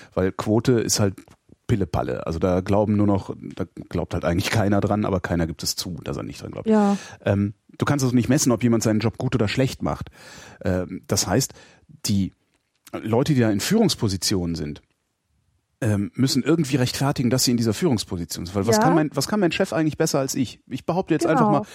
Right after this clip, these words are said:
Speaker 1: der kann gar nichts besser als ich. Der ist halt einfach nur mein Chef. Da kann ich super mit leben, weil ich mag den auch. Ja?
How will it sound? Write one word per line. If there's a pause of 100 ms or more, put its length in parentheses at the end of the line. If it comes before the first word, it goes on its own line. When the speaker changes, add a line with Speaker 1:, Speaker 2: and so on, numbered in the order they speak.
(240)
Speaker 1:
der
kann
gar
nichts
besser
als
ich.
Der
ist
halt
einfach
nur
mein
Chef. (260)
Da
kann
ich
super
mit
leben, (120)
weil
ich
mag
den
auch.
Ja?